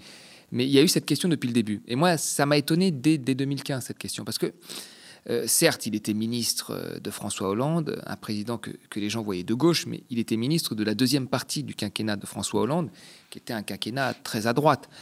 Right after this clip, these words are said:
autant sur le sociétal, euh, avec, euh, Valls, que sur l'économique, euh, avec Macron, le C I C E, la loi travail, la loi El Khomri, euh,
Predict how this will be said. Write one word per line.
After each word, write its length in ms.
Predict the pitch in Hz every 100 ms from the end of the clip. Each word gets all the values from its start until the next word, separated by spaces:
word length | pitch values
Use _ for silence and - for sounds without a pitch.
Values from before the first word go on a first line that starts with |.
| - - -
autant 400 | 131 160 139 117
sur 220 | - 110
le 260 | 104 101
sociétal, 720 | - 127 - 107 160 180 156 117
euh, 320 | 87 80 80 -
avec, 380 | - - -
euh, 260 | - - 69 - -
Valls, 580 | - 139 170 143 - 104 - - _ -
que 220 | 127 123
sur 160 | - 101
l'économique, 680 | 104 120 117 170 190 - -
euh, 60 | - - -
avec 300 | - - -
Macron, 460 | 101 - - 143 143
le 120 | 110
C 180 | - 107
I 120 | 104
C 200 | - 64
E, 200 | 71 78
la 100 | -
loi 200 | 52 104
travail, 760 | - 104 117 131 139 135 117 - - - -
la 80 |
loi 220 | 113 120 104
El 120 | 117
Khomri, 520 | 117 110 110 135 139 104 - - - -
euh, 480 | 120 117 110 95